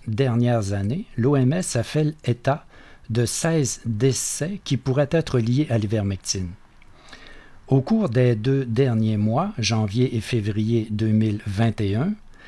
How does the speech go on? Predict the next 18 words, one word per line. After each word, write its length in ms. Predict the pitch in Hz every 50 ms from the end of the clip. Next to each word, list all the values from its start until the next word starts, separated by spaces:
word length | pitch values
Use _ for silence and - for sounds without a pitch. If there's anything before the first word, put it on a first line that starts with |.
| - - - - - -
là, 140 | - 113 120
naturellement, 840 | 123 117 110 - - 123 107 113 110 110 113 123 143 151 151 143 - -
euh, 260 | 110 107 107 107 104 -
on 220 | 117 117 113 107
était 500 | 107 110 104 - - - - 120 127 131
au 160 | 123 113 107 101
début 460 | 95 107 107 101 101 113 127 139 131
de 100 | 110 110
la 180 | 107 104 104
période 540 | 101 - - 110 101 104 104 110 117 117 107
de 140 | 98 104 104
vaccination. 960 | 101 92 104 101 - - - - 107 101 101 101 95 - - 117 123 147 151 - - - - - - - - - -
Donc, 220 | 117 113 117 - -
c'est 180 | - 123 107
pour 200 | - 120 101 -
ça 260 | - - - 131 131 143 135 - -
que, 320 | - 117 117 117 117 117 - -
euh, 240 | 107 104 101 104